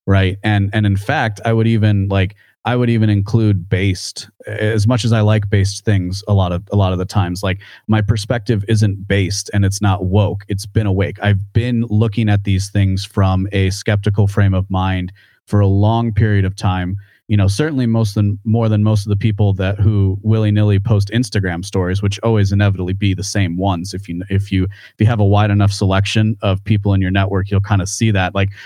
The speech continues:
why is this person from Massachusetts posting the same meme as somebody from Miami, right? Two completely different walks of life, but we're gonna compare something like, uh, in, in particular, the,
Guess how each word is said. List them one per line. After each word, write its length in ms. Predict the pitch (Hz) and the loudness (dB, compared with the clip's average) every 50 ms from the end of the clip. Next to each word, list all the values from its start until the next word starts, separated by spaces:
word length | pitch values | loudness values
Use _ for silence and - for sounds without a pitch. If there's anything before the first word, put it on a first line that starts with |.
| - - | -10 -4
why 200 | - 107 113 123 | -2 0 2 2
is 120 | 131 120 113 | 2 2 2
this 120 | 113 104 | 2 0
person 380 | 101 - 120 113 107 101 107 104 | 0 0 0 0 0 0 0 0
from 160 | 101 101 95 | 0 0 2
Massachusetts 800 | 98 98 101 101 104 98 - - 104 101 104 101 101 92 95 - | 2 2 2 2 0 -2 -4 -2 0 0 0 0 -2 -4 -4 -2
posting 380 | - 104 101 98 98 101 98 | -2 0 0 0 0 -2 -2
the 60 | 90 95 | -4 -4
same 380 | 101 - 107 104 101 98 95 | -4 -2 0 0 2 2 0
meme 260 | 92 98 101 101 95 92 | 0 0 2 0 0 0
as 120 | 95 - | -2 -4
somebody 300 | - 104 95 95 92 90 | -2 -2 0 0 -2 -2
from 180 | 101 104 101 92 | -2 -2 -2 -2
Miami, 580 | 90 87 87 90 92 95 95 90 73 71 - - _ _ _ _ - | -2 -2 -4 -2 0 0 0 -2 -4 -8 -14 -20 _ _ _ _ -2
right? 240 | - 92 95 92 98 | 0 0 0 0 -2
Two 220 | - - - 120 107 | -2 -2 -2 0 0
completely 480 | - 113 104 95 127 120 117 110 107 | 0 0 0 0 0 0 0 0 0
different 320 | 101 104 101 101 104 101 101 | 2 2 2 0 0 0 0
walks 280 | 98 95 95 98 98 | 0 2 0 0 -2
of 120 | - 82 80 | -4 -6 -4
life, 420 | 90 90 90 85 78 85 101 101 | -2 -2 -2 -2 -2 -4 -6 -4
but 120 | - 98 92 | -2 -2 0
we're 100 | 95 92 | 0 -2
gonna 220 | 92 92 92 92 | -2 -2 -2 -2
compare 400 | 95 101 95 95 98 98 95 92 | -2 -2 -2 0 2 2 2 2
something 400 | 95 - 101 95 92 98 98 92 | 0 0 0 -2 0 0 0 0
like, 240 | 92 92 90 92 - - - - _ _ _ _ - | 0 -2 -4 -4 -8 -14 -20 -20 _ _ _ _ -4
uh, 120 | 95 90 | -2 -2
in, 360 | 87 113 110 113 113 113 113 117 | -2 -2 -2 -2 -2 -2 0 0
in 100 | 113 104 | 0 2
particular, 600 | 107 107 101 - 120 107 - 113 101 101 92 90 | 2 2 2 0 0 0 2 2 2 2 2 0
the, 360 | 95 101 104 98 92 92 | 0 0 2 2 2 0